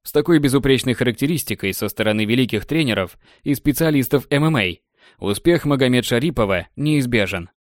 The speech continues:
Они предрекают ему большое будущее в M M A. В том, что в ближайшее время Забит станет чемпионом U F C, мало кто сомневается. Совсем недавно наш боец подписал с организацией новый,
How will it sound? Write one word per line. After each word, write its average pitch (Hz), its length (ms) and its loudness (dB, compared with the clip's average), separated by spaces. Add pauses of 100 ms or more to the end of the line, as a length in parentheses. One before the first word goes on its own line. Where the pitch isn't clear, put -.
(460)
Они 156 240 2
предрекают 131 600 2
ему 120 220 2
большое 117 440 2
будущее 127 540 0
в 123 60 0
M 131 140 2
M 143 100 0
A. 95 220 -2 (640)
В - 100 -20
том, 120 220 2
что 127 200 2
в 113 40 0
ближайшее 127 560 2
время 131 300 2
Забит 127 340 0
станет 98 340 -2
чемпионом 110 600 0
U 110 200 2
F 104 80 0
C, 104 480 -2
мало 151 260 2
кто 139 180 0
сомневается. 123 800 -2 (300)
Совсем 143 400 0
недавно 131 420 0
наш 95 200 -4
боец 104 340 0
подписал 120 440 0
с - 60 -6
организацией 113 760 -2
новый, 107 500 0